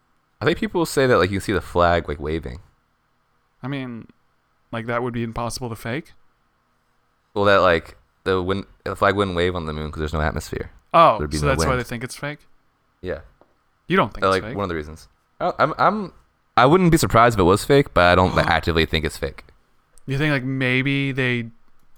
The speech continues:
Speaker 2: they, the, the whole theory, I think, is that, um, they faked it, and then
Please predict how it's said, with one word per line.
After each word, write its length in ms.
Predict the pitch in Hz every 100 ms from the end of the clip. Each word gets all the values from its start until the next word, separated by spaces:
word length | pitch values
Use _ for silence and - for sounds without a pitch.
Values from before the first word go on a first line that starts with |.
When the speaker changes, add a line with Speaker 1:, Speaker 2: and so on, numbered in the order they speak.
| - _
Speaker 2:
they, 220 | 120 120 -
the, 160 | 147 190
the 200 | 185 165
whole 160 | 233
theory, 500 | - - 175 214 185
I 60 | 131
think, 400 | - 147 156 156
is 160 | 131
that, 340 | 117 117 117 - - - -
um, 480 | 120 110 - 87 - - - - - -
they 100 | 127
faked 520 | - - 185 196 -
it, 220 | 135 123 - _ - _ _ _ _ _
and 240 | - 135 139
then 540 | 135 135 131 127 127